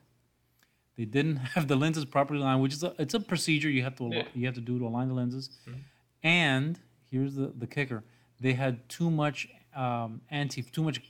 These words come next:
Speaker 1: uh, glycol
Speaker 2: Ugh.
Speaker 1: in the coolant. And
Speaker 2: Mm.
Speaker 1: that actually interferes with the, uh,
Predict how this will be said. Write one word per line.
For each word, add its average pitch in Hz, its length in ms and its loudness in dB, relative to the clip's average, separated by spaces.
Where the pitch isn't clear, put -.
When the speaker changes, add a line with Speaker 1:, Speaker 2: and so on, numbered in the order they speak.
Speaker 1:
uh, 120 260 -8
glycol 127 600 2
Speaker 2:
Ugh. - 180 -14
Speaker 1:
in 160 280 6
the 131 100 2
coolant. 139 560 2
And 127 280 2
Speaker 2:
Mm. - 40 0
Speaker 1:
that 143 220 4
actually 151 420 0
interferes 151 800 0
with 131 320 2
the, 123 400 0
uh, 123 200 -8